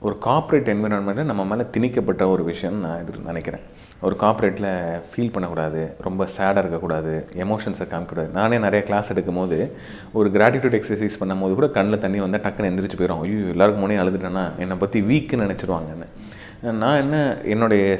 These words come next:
ஸ்டடியிலையும் என்னுடைய, ஆ, லைஃப்லையும் பார்த்தேன்னா, நம்மளுடைய எமோஷன்ஸை எக்ஸ்பிரஸ் பண்றது ரொம்ப வலுவான ஒரு விஷயம்.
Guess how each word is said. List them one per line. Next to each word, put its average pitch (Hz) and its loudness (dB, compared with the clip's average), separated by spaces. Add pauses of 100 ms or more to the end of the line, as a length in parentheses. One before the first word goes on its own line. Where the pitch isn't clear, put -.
ஸ்டடியிலையும் 98 0
என்னுடைய, 90 -2
ஆ, 87 -4 (220)
லைஃப்லையும் 110 0
பார்த்தேன்னா, 90 -2 (320)
நம்மளுடைய 107 2
எமோஷன்ஸை 139 -2
எக்ஸ்பிரஸ் - -4
பண்றது 101 0
ரொம்ப 104 2
வலுவான 101 0
ஒரு 82 -4
விஷயம். 80 -10